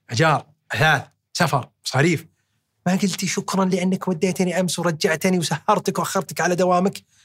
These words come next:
هذه آخرتها، هذه جزاتي." في هالأثناء وهو مرة نفس ومنرفز على الآخر، أذن العصر. أول ما سمع سليمان الأذان سكت، استغفر،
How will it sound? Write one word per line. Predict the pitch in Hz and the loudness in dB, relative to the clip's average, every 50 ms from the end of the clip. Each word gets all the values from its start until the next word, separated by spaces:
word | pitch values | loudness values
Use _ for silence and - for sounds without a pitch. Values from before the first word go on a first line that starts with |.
| _ - | _ -2
هذه | - 185 202 202 | 0 2 2 2
آخرتها، | 196 - - 196 190 - - 208 196 202 - | 2 0 0 -2 -2 -2 -2 -2 -2 -4 -4
هذه | - 208 208 196 | -2 0 2 2
جزاتي." | 185 180 196 196 202 190 190 - 208 196 - _ _ _ _ _ _ _ _ _ _ _ _ _ _ _ _ _ _ _ _ _ _ _ _ - | 2 2 2 2 2 2 0 -2 -6 -8 -10 _ _ _ _ _ _ _ _ _ _ _ _ _ _ _ _ _ _ _ _ _ _ _ _ 0
في | 190 | 0
هالأثناء | 170 180 175 151 147 - 165 156 151 156 175 - - _ - | 2 2 0 0 -2 0 0 2 2 2 2 0 -2 _ -2
وهو | 143 131 143 143 143 | 0 2 2 2 2
مرة | 139 151 214 226 190 156 143 147 170 190 190 160 - - _ _ _ _ _ _ _ _ _ _ _ _ _ _ - 160 | 2 2 2 2 2 -2 -2 0 2 4 4 4 2 -2 _ _ _ _ _ _ _ _ _ _ _ _ _ _ -2 0
نفس | 196 202 202 - - 165 151 - 151 | 0 0 0 -2 -4 -4 -4 -4 -4
ومنرفز | 147 147 147 - - 170 170 170 175 170 170 190 202 196 165 147 - - 160 139 143 156 156 - - - | -4 -4 -6 -6 -6 -6 -4 -2 0 2 2 4 2 2 0 -2 -2 -2 -4 -2 -4 -6 -10 -8 -2 0
على | 208 185 | 0 0
الآخر، | 165 156 175 185 151 - - - - _ _ _ _ _ _ _ _ _ _ _ _ _ _ _ _ _ _ _ _ _ - | 0 0 0 0 0 -2 -4 -10 -16 _ _ _ _ _ _ _ _ _ _ _ _ _ _ _ _ _ _ _ _ _ -2
أذن | 160 165 151 139 143 175 147 113 | 0 0 0 0 0 0 0 -2
العصر. | 101 101 95 101 - - - - - - _ - - - _ _ _ _ - | -2 -4 -6 -6 -6 -8 -8 -10 -14 -20 _ -20 -20 -20 _ _ _ _ 2
أول | 220 220 202 180 160 156 160 156 147 | 4 4 4 2 2 0 0 0 0
ما | 156 156 151 | 0 0 -2
سمع | 143 - 180 160 131 | -2 -2 -4 -4 -4
سليمان | 135 - 156 147 147 151 151 135 | -4 -4 -4 -2 -2 -2 -2 -4
الأذان | 127 - - 131 147 147 156 165 175 - _ _ _ _ _ _ _ _ _ _ _ _ _ _ _ _ _ _ _ | -4 -4 -4 -2 -2 0 -2 -2 -4 -8 _ _ _ _ _ _ _ _ _ _ _ _ _ _ _ _ _ _ _
سكت، | - - 147 - - 143 143 - - - - - | -6 -4 -4 -2 -2 -2 -4 -4 -6 -12 -14 -10
استغفر، | - - - - 123 - - - - 117 113 - | -10 -8 -6 -6 -6 -6 -6 -8 -8 -8 -8 -10